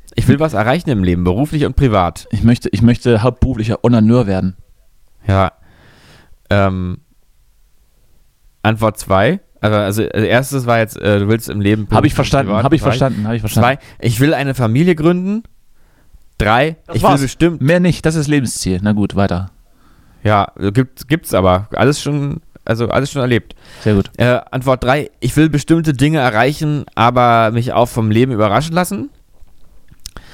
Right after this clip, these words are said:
Speaker 1: Antwort vier.
Speaker 2: Sushi.
Speaker 1: Ich will ein aufregend-, jetzt kommt deine Antwort. Ich will ein aufregendes, spannendes Leben an der Seite meines Liebsten.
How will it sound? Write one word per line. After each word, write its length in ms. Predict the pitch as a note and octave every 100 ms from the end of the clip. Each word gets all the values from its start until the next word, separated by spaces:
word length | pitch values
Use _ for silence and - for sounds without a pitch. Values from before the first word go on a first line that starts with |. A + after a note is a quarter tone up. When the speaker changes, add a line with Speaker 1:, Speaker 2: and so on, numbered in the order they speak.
| - - -
Speaker 1:
Antwort 600 | G#2 A#2+ A#2 G#2+ - G#2+ -
vier. 480 | - - F3+ G#2+ C#2 - - -
Speaker 2:
Sushi. 280 | - D3+ A2
Speaker 1:
Ich 80 | G#2
will 120 | C#3
ein 180 | B2 A2+ - - _ -
aufregend-, 480 | C3 - C#3+ C#3 -
jetzt 180 | A2+
kommt 180 | - A2
deine 160 | F#2 F#2
Antwort. 280 | F#2 F2+ -
Ich 100 | A#2
will 60 | A#2
ein 120 | A2+
aufregendes, 560 | D3 D3 B2 A#2+ A2+ -
spannendes 400 | - B2 A#2 G#2
Leben 220 | A2 G#2
an 80 | F#2
der 100 | F#2
Seite 300 | F2+ G2 G2+
meines 300 | G2 G2 F#2
Liebsten. 480 | F#2+ F#2 - F2